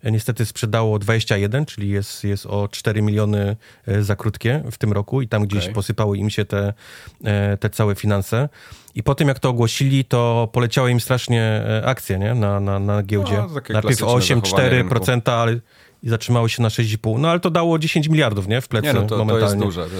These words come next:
Speaker 2: Spadek sześć procent na, na giełdzie to jest spory spadek.
Speaker 1: No, a to, a to też, to, to nie jest, y, wiesz, Apple, nie? Czy Microsoft, gdzie tam gdzieś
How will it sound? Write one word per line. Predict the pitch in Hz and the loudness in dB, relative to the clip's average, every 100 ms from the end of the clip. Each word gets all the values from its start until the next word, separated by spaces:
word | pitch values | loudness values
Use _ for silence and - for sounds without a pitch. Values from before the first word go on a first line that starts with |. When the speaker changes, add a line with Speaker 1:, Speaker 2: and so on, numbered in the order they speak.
| 85 | -10
Speaker 2:
Spadek | - 113 101 | -4 -2 -2
sześć | - 98 | -6 -12
procent | - 104 - 95 | -6 -6 -6 -10
na, | 92 92 | -8 -8
na | 90 90 | -8 -8
giełdzie | 90 85 87 | -10 -12 -12
to | 82 | -14
jest | 80 | -14
spory | - 80 - | -12 -12 -14
spadek. | - - - - _ _ _ _ _ _ _ - | -16 -18 -18 -20 _ _ _ _ _ _ _ 0
Speaker 1:
No, | 117 101 107 120 | 2 2 0 -4
a | 104 | -2
to, | 117 113 110 110 | -2 -2 -2 -4
a | |
to | 110 117 113 110 | -4 -2 -2 -4
też, | - 120 113 | -2 -2 -2
to, | - 120 | -6 -2
to | 139 | 2
nie | 139 | 2
jest, | 131 120 - | 4 2 0
y, | 123 120 117 113 113 113 113 | 0 2 2 2 2 2 0
wiesz, | 110 107 - - | -2 -4 -6 -2
Apple, | 143 131 110 | 0 2 2
nie? | 104 131 | 2 -2
Czy | - | 0
Microsoft, | 120 117 - - 104 98 | 2 2 0 0 -2 -2
gdzie | 101 | -4
tam | 104 101 101 | -2 -2 -2
gdzieś | 98 98 | -4 -8